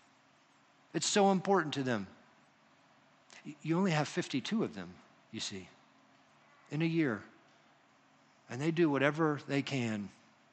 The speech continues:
to be a part. You've got a fruitful ministry. You've got faithful worship. And then lastly, you have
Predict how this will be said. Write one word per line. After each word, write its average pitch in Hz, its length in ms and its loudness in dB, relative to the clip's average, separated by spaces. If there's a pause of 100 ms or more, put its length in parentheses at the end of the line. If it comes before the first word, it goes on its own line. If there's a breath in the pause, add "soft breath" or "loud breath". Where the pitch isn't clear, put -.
(360)
to 127 100 -4
be 120 160 0
a 110 40 0
part. 92 380 -8 (880 soft breath)
You've 160 100 -6
got 175 140 6
a 147 80 4
fruitful 196 500 4
ministry. 156 800 4 (800 soft breath)
You've 175 180 4
got 170 240 8
faithful 190 680 4
worship. 139 500 2 (1300)
And 160 100 2
then 160 160 6
lastly, 147 460 6
you 147 180 6
have 135 400 8